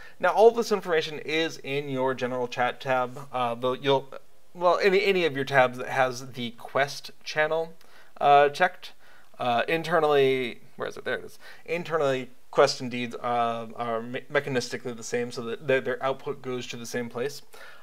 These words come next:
Um, so any, any of your tabs that has that, it'll show you completed this, completed this, completed this.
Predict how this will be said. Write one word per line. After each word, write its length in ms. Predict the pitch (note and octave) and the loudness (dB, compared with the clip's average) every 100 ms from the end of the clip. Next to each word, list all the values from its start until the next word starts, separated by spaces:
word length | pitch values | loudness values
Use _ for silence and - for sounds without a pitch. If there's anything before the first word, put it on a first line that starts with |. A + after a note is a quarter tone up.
| - | 2
Um, 480 | B2+ B2 B2 B2 | 4 6 2 -2
so 180 | - F3+ | 2 2
any, 360 | - G3+ G#3 - | 4 4 4 4
any 180 | G#3+ F#3 | 4 4
of 100 | C3+ | 2
your 80 | |
tabs 280 | C3+ C#3+ C3 | 2 2 2
that 100 | B2+ | 0
has 220 | C3+ C3 | -2 0
that, 280 | B2 D3 A#2+ | 4 4 4
it'll 220 | A#3 C4+ | 4 4
show 140 | - A3 | 6 4
you 180 | F#3+ B2 | 4 0
completed 480 | C#3+ C3+ E3 C3 | -6 -2 0 0
this, 140 | B2 B2+ | 0 0
completed 320 | C#3 C#3+ B2 | 0 0 0
this, 160 | A#2+ - | -2 -8
completed 360 | B2 B2+ A#2 | -10 -8 -6
this. 220 | G#2+ - | -6 -6